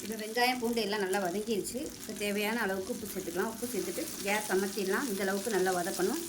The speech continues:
இந்த வெங்காயம் வந்து நல்லா கலர் மாதிரி வரணும், அப்போ தான் உங்களுக்கு டேஸ்ட்டாக இருக்கும். அமர்த்திடலாம். ஆற விட்டுட்டு நல்லா நைஸாக அரைச்சிட்டு பார்க்கலாம். இப்போ பாருங்க,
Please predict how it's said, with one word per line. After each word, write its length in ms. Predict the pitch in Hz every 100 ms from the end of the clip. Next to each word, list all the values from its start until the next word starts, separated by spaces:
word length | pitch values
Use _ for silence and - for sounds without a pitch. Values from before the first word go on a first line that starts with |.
| - - - -
இந்த 120 | 208 208
வெங்காயம் 300 | 208 254 254
வந்து 140 | 220 269
நல்லா 180 | 202 226 226
கலர் 260 | 202 226 240
மாதிரி 180 | 196 202
வரணும், 240 | 185 180 175
அப்போ 140 | 170
தான் 80 | 196
உங்களுக்கு 260 | 190 175 165
டேஸ்ட்டாக 340 | 185 180 - 175
இருக்கும். 280 | 165 214 302 - 185
அமர்த்திடலாம். 540 | 214 247 202 214 208 214
ஆற 100 | 269 240
விட்டுட்டு 300 | 196 190 240 311
நல்லா 140 | 202 208 196
நைஸாக 280 | 202 240 196
அரைச்சிட்டு 280 | 175 - 226
பார்க்கலாம். 280 | - - - - - - - - - _ - - - - - - - -
இப்போ 140 | 220 214
பாருங்க, 220 | 175